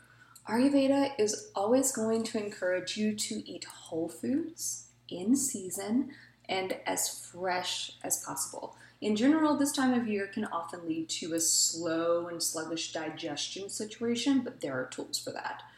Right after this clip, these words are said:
Maybe you could trade out some of the flour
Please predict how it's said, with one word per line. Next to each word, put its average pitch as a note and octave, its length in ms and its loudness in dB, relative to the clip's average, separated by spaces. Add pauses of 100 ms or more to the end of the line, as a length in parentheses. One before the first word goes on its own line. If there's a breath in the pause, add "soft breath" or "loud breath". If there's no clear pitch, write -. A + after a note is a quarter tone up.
(500 loud breath)
Maybe A#3 440 2
you G#3+ 320 2
could F#3 480 -6 (200)
trade G#3+ 480 -6
out G3 320 -6
some G3 240 -2
of E3+ 180 -6
the D#3+ 100 2
flour D#3 480 -4